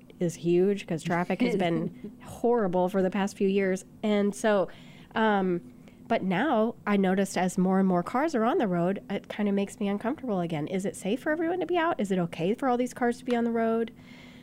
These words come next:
Speaker 1: Um, going into, uh, sending kids back to school, it was kind of a,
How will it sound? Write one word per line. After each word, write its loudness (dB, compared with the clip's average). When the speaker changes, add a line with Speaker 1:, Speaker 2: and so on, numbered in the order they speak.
Speaker 1:
Um, 0
going 2
into, 0
uh, -4
sending 0
kids -2
back -4
to -4
school, 2
it -2
was -4
kind -4
of -4
a, -4